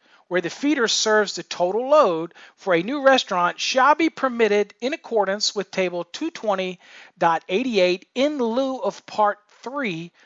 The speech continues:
of this article." Okay, so the opening statement here is you got different options here. You can use the optional method,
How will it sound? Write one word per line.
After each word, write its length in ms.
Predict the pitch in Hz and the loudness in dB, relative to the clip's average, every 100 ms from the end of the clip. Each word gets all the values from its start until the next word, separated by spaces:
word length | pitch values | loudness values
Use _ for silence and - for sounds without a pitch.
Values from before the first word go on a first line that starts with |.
| _ - | _ -14
of 100 | 156 | -10
this 180 | 165 - | -6 -4
article." 460 | 170 165 - - _ _ _ _ _ _ | -2 -4 -6 -20 _ _ _ _ _ _
Okay, 280 | 220 - 160 | -4 0 0
so 160 | - 190 | -2 -4
the 160 | 190 - | -6 2
opening 420 | 294 - 311 269 | 2 2 -6 -2
statement 520 | - 262 269 190 170 | 0 2 2 0 -8
here 240 | 165 160 | -4 -2
is 420 | 151 151 156 - - _ _ _ | 2 2 2 -2 -4 _ _ _
you 140 | 254 320 | -6 0
got 280 | 262 247 214 _ _ _ _ | 4 4 2 _ _ _ _
different 300 | 190 226 214 | -2 0 0
options 400 | 180 180 - 156 | 0 -2 -4 -8
here. 260 | 147 131 - _ _ - - | -10 -10 -16 _ _ -20 -10
You 140 | 214 | -8
can 120 | 226 | -6
use 220 | 202 208 170 | -6 -6 -6
the 180 | 170 | 2
optional 440 | 170 247 - 311 285 | 4 4 2 -4 0
method, 400 | 277 269 294 | 0 0 -4